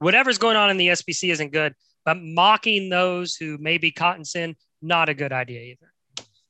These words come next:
So, uh, they need prayer and they need repentance and they need to be called to truth. But I don't think mocking them is helpful. That's just my little rant on everything that's going on there.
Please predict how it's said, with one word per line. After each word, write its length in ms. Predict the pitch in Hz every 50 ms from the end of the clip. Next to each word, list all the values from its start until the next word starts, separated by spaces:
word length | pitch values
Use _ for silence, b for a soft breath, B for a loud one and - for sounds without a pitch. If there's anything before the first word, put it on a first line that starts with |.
| _ _
So, 480 | - - - 165 147 135 131 127 127 131
uh, 140 | 147 139 139
they 140 | 135 156 160
need 180 | 160 156 143
prayer 360 | - 180 196 185 180 180 180 170
and 100 | 156 156
they 40 |
need 200 | 160 165 160 143
repentance 720 | 151 143 - - 170 160 - 143 143 - - - - - _ _ _ _ _ _ _ _ _ _ _ _ - -
and 340 | 143 135 131 127 127 127
they 80 | 131 135
need 120 | 135 135 131
to 60 | 135
be 100 | 127 139
called 380 | 131 - - 151 143 139 139 -
to 120 | - 135 123
truth. 400 | - - 247 285 240 175 175 - - _ _ _ _ _ _ _ _
But 80 | - 180
I 20 |
don't 80 | 202 190
think 160 | 208 185 143
mocking 480 | 151 151 151 156 165 156 - 165 156 143
them 320 | 139 127 117 117 117 117 _ _ _ _ _ _ _ _ _ _ -
is 100 | 147 139
helpful. 480 | - 147 131 - - - 147 - - _ _
That's 160 | - 151 -
just 200 | - - 151 - 165
my 160 | 156 156 156
little 240 | 147 147 139 135 127
rant 320 | 135 139 127 123 127 -
on 140 | 127 131 131
everything 420 | 127 131 131 127 - - 127 120 123
that's 160 | 123 - _ _ _ _ _ _ - - -
going 260 | 135 127 123 123 120
on 220 | 113 117 117 117
there. 160 | 117 117 123